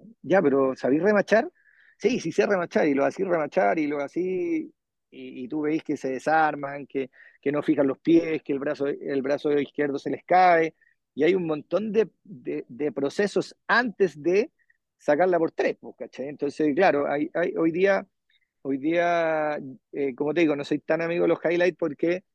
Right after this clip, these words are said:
te muestran la espectacularidad del punto, pero no te muestran todo lo que hay detrás de eso, de cómo llegaron a sacarla. Entonces,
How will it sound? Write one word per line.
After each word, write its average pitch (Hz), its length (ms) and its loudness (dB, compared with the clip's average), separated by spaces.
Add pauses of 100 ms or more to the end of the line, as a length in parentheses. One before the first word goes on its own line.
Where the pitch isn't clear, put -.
(200)
te 151 120 0
muestran 180 380 -2
la 160 60 0
espectacularidad 139 840 -2
del 180 160 2
punto, 196 560 -4 (180)
pero 151 220 -4
no 160 100 -6
te 165 120 0
muestran 175 460 -2 (100)
todo 196 200 2
lo 180 140 2
que 147 180 -2
hay 196 160 4
detrás 180 340 -2
de 240 100 -4
eso, 135 280 -8 (320)
de 127 200 -4
cómo 190 240 0
llegaron 175 360 2
a 160 80 -4
sacarla. 147 500 -4
Entonces, 156 480 -2